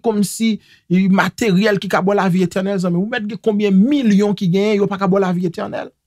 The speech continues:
Seul, si la ki ka bay lavi etènèl la, se Jezi. Jezi kontinye ap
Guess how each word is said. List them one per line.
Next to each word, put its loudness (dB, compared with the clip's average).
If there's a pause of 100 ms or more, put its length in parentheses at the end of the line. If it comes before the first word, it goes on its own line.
(640)
Seul, -2 (100)
si -4
la 2
ki -6
ka 0
bay 0
lavi 0
etènèl -2
la, -4 (260)
se 0 (340)
Jezi. -2 (200)
Jezi 2
kontinye 0
ap -2